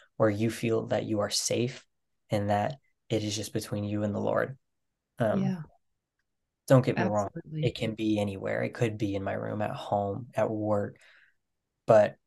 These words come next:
Speaker 1: there are some places that are special and set apart for that time.
Speaker 2: Yes, totally agree. And it's, and it's so amazing to reflect when you look at your journals and to know you can,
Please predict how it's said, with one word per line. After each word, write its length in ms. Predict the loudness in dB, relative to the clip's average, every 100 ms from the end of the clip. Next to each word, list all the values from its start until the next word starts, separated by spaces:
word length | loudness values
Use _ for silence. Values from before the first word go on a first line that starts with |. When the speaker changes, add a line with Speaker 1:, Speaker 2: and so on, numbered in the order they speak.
| _ _
Speaker 1:
there 220 | 12 12
are 40 | 12
some 260 | 8 4
places 420 | 2 0 0 -2 2
that 100 | 2
are 100 | 0
special 580 | -4 -4 -2 -4 -6 -10 -4
and 160 | -4
set 160 | -2 -4
apart 360 | -2 0 0 -2
for 180 | -8 -4
that 200 | -4 -2
time. 360 | -4 -4 -8 -12 _ _ _ _ _ _ _ _ _ _ _ _ -6
Speaker 2:
Yes, 420 | -6 -6 -12 -16 _ -4
totally 400 | 2 4 4 4
agree. 420 | 2 2 2 -2 _ _ -6 8
And 160 | 10
it's, 180 | 10 8
and 180 | 6 8
it's 160 | 6 6
so 200 | 6 6
amazing 580 | 6 6 6 4 4 2 0
to 460 | 2 4 4 2 -2 _ _ _ 2
reflect 880 | 4 4 2 2 4 4 2 -8 -12 _
when 140 | 4 6
you 140 | 6
look 320 | 6 4 2 0
at 420 | 0 2 0 2
your 520 | 2 4 4 2 -2 -2
journals 560 | 4 6 6 4 2 0
and 220 | 0 2
to 120 | 4
know 600 | 6 6 6 6 6 2 -4 _ _ _
you 220 | 2 4 6
can, 380 | 6 6 4